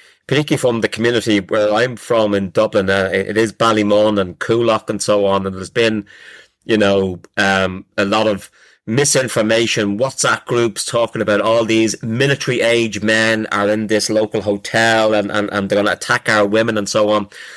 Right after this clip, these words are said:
And lots of, most of it just bollocks and simply being whipped up by people from outside the area. It is thankfully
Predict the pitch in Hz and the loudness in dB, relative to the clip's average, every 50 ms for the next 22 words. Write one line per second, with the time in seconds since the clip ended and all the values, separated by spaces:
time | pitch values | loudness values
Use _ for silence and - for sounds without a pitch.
0 | - - - - - 127 135 165 160 - - - - 127 139 160 151 123 120 101 | -20 -20 -10 -6 -2 0 2 2 0 0 -2 -4 -2 0 0 0 0 0 -2 -2
1 | - 107 92 - _ 113 113 120 127 113 98 - - - - - 107 101 101 101 | 0 -2 -2 -2 _ 0 2 2 2 0 0 -2 -4 -4 -2 -2 -2 -2 -2 -2
2 | 98 95 95 92 - - 117 104 98 104 90 101 101 98 98 101 - - 117 104 | -4 -4 -6 -8 -4 -2 -2 -2 -2 -2 0 0 0 0 0 -2 -4 -4 -2 0
3 | 131 - - - 120 107 - - 117 98 - - 117 107 - 107 98 98 95 95 | 0 0 0 0 0 0 0 0 -2 -2 0 0 -2 -2 -2 -4 -2 -2 -2 -2
4 | 92 - - 117 110 113 120 127 131 117 - - - - - - _ _ _ - | -2 -2 0 2 2 2 2 0 0 -4 -8 -14 -20 -20 -20 -20 _ _ _ -2
5 | 107 107 107 117 123 123 117 110 101 92 87 - _ - - - - _ _ _ | 0 2 2 4 2 2 2 2 2 0 -2 -4 _ -18 -20 -20 -20 _ _ _
6 | - 135 139 139 160 208 233 - - - 180 170 175 175 147 - 160 151 147 135 | -4 -2 0 2 2 0 0 -2 -2 0 0 0 0 -2 -2 -2 0 0 0 -2
7 | 127 | -2